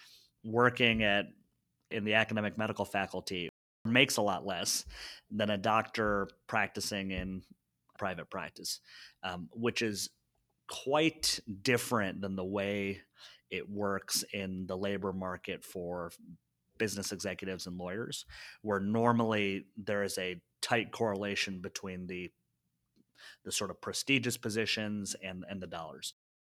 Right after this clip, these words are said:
If you add in, let's say, an M B A to that mix, it really, really depends on what job that is. There are certain business jobs that pay tremendously more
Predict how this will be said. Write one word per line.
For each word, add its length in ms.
If 160
you 100
add 180
in, 120
let's 200
say, 100
an 120
M 200
B 160
A 220
to 180
that 260
mix, 600
it 140
really, 580
really 260
depends 800
on 400
what 180
job 360
that 180
is. 260
There 260
are 100
certain 360
business 380
jobs 460
that 240
pay 440
tremendously 880
more 600